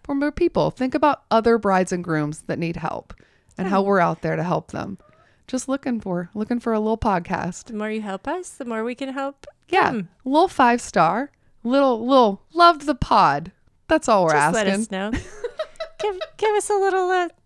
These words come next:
Speaker 2: give us a little note.
Speaker 1: So besides Apple Podcast,
Speaker 2: Mm-hmm.
Speaker 1: um,
Speaker 2: <laughs>
Speaker 1: where else can you find? You know what, Pam?
Speaker 2: Yeah.
Speaker 1: Give me, I don't know. How many you wanna go for? I did five last time. I feel like seven. We need to move it up.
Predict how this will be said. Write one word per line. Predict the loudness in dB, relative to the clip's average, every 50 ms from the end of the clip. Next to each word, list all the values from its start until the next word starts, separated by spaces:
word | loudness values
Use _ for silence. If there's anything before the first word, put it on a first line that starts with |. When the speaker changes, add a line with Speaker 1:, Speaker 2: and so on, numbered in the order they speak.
| _ -16 -14
Speaker 2:
give | -12 -10 -10
us | -10 -8 -6
a | -6
little | -4 -2 -2 0
note. | 0 0 0 -2 -4 -6 _ _
Speaker 1:
So | -14 -8 -8 -6 -4
besides | -4 -6 -6 -6 -6 -4 -2 0 0 0 0 -2 -4 -6 -6 -4 -2
Apple | 0 0 0 -2 -2 -6
Podcast, | -4 -2 -2 0 0 -2 -4 -4 -2 -2 -2 -2 -4 -6 -8 -12 -10 -10
Speaker 2:
Mm-hmm. | -8 -8 -8 -10 -14 -14 -14 -14 -14 -16 _ _ _ -2 0
Speaker 1:
um, | 2 2 2 0 0 -2 -6 -6
Speaker 2:
<laughs> | -6
Speaker 1:
where | -2 0 2 2 2 2 2
else | 0 0 0 0 -2 -4 -6 -12
can | -10 -6 -4 -4
you | -2 -4 -6
find? | -8 -8 -2 0 2 2 4 2 2 0 -2 -2 -4 -4 -4 -4 -4 -6 -8 -10 _ _ _ _ -20
You | -16 -14
know | -14 -12 -14
what, | -14 -12
Pam? | -10 -6 -4 -4 -4 -4 -4 -8 -10 _ _ _ _ _ _ _ _ _ _ _
Speaker 2:
Yeah. | -10 -8 -6 -6 -6 -8 -12 _ _ _ _ _ _ _ -20 -20 -20 -20 -20 _ _ _ _ _ _ _ _ _ _ -20 -20 _ _ _ _ -14 -8
Speaker 1:
Give | -4 -2 -2 -2 -2
me, | -2 -2 -2 -2 -2 -4 -6 -8 -10 _ _ _ _ -20 -20 -20 -14 -12
I | -10 -10
don't | -10 -10
know. | -12 -12 -14 -14 -16 -14 -10
How | -8 -6
many | -6 -4 -4
you | -4
wanna | -4 -4 -4
go | -4 -6 -6
for? | -6 -10 -12 -8 -4 0
I | 2 2
did | 2 0 2
five | 4 6 6 6 6 4
last | 2 0 0 -2 -4
time. | -6 -6 -6
I | -6
feel | -4 -4 -2 -2
like | -2 -4 -4
seven. | -6 -2 0 0 0 0 -2 -6 -6
We | -6 -4
need | -4 -4
to | -4
move | -4 -4 -2 -2
it | -2 -4
up. | -4 -6 -10 _ -20